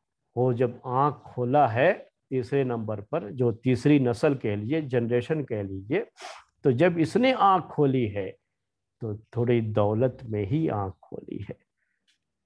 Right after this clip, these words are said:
लेकिन फिर भी अपने बाप दादा को देखा है कि वो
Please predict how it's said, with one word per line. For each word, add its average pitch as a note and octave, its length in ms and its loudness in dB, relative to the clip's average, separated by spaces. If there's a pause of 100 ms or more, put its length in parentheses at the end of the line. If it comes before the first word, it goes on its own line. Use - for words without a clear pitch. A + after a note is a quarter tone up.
(120)
लेकिन G#2+ 580 2 (480)
फिर A#3 240 0
भी D3 200 2
अपने A#2+ 360 0
बाप A2 540 0
दादा G2+ 380 -2
को F#2+ 220 -14
देखा G#2 520 -2
है F#2 260 -6 (440)
कि A#2+ 100 4
वो C#3 440 4